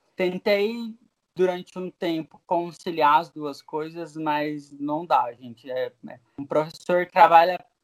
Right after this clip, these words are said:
pra caramba, gasta muita voz, gasta muito tempo e faz muita coisa, além de tá lá na frente de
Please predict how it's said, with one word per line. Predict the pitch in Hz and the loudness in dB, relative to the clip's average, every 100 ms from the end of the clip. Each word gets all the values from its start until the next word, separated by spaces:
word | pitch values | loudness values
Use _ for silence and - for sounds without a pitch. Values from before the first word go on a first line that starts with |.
| _ | _
pra | - 190 196 | -2 -2 -2
caramba, | 196 160 156 180 190 180 | -10 -10 -12 -10 -10 -8
gasta | 156 160 - 175 | -6 -6 -8 -12
muita | 156 170 196 185 | -12 -14 -10 -12
voz, | 139 147 160 | -6 -4 -4
gasta | 147 160 160 170 | -6 -8 -6 -12
muito | 156 165 _ - | -12 -16 _ -14
tempo | 151 170 - 170 170 165 160 | -14 -14 -14 -10 -10 -10 -10
e | 156 156 156 151 _ | -10 -10 -12 -18 _
faz | 156 156 | -8 -8
muita | 156 170 190 | -10 -8 -8
coisa, | - 175 160 143 143 | -4 -2 -2 -2 -4
além | 139 147 147 156 | -2 0 0 -2
de | 165 147 143 131 | -2 0 0 6
tá | 156 147 | 8 10
lá | 143 | 8
na | 151 147 | 2 -4
frente | 156 147 143 135 | -6 -10 -10 _
de | 151 139 | -10 -10